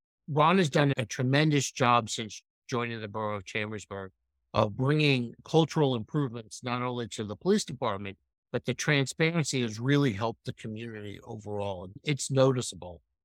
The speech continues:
And I think that you're right, uh, there is tremendous support for the work that he's done here. And of course, it's because it's paid dividends already. And we can see that, that community outreach and community participation is extremely important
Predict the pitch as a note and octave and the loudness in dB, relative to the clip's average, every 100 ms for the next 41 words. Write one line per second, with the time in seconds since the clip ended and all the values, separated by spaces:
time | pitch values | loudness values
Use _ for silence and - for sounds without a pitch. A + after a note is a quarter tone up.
0 | _ - B2+ C3+ C3+ F3+ D#3 C#3+ C3+ C#3+ | _ -4 0 2 2 0 2 0 -2 -8
1 | - C#3 C3 E3+ F#3+ D3 - C#3 - B2 | -2 0 6 8 8 6 0 -12 -16 -18
2 | - B2 B2+ D#3+ D#3 - D3 C3 D3 D3+ | -12 -2 2 4 2 -2 0 2 2 2
3 | C#3+ - - - C#3+ B2+ A#2+ G#2+ A2 C3 | 0 -2 -6 -2 -2 0 -4 -6 -4 -4
4 | - A#2 A#2 A2 - C3 D#3+ C#3 G2 G#2+ | -2 -4 -4 -10 2 4 4 2 0 -4
5 | - _ _ C#3 B2 A2+ - B2+ G#2+ G#2+ | -10 _ _ -4 -2 -4 -2 -2 -2 -6
6 | - G#2 A#2+ - G2+ - - A#2+ A2 C3 | -10 -10 -6 -6 -8 -12 -6 -4 -2 -2
7 | C3 A2+ G#2 G2+ G#2 - - - A#2+ D#3 | -2 -4 -6 -8 -12 -14 -14 -6 2 4
8 | F3+ C3+ C3 A2+ A#2+ - G#2+ - F3+ F#3+ | 4 2 0 -2 -8 -8 -8 -6 -2 0
9 | A#2+ G#2+ G#2 _ _ _ _ _ C#3 B2+ | 0 -2 -6 _ _ _ _ _ 2 4
10 | B2 - _ D#3 D#3+ F3 E3 D3 D3 C#3+ | 0 -8 _ 0 2 2 0 2 2 2
11 | B2+ A#2+ - G#2 - A#2+ B2+ C#3+ C3+ C3 | 0 -4 -8 -14 -12 -8 -6 -4 0 0
12 | B2+ A#2+ - B2 - B2+ - A#2 G#2+ - | 0 -4 -4 -4 -4 -6 -6 -10 -8 -12
13 | G2 G2+ A#2+ - D#3+ D#3 D3 C3 - C3 | -12 -12 -12 -10 -8 -4 -2 -4 -2 -2
14 | A#2+ A2 | -2 -8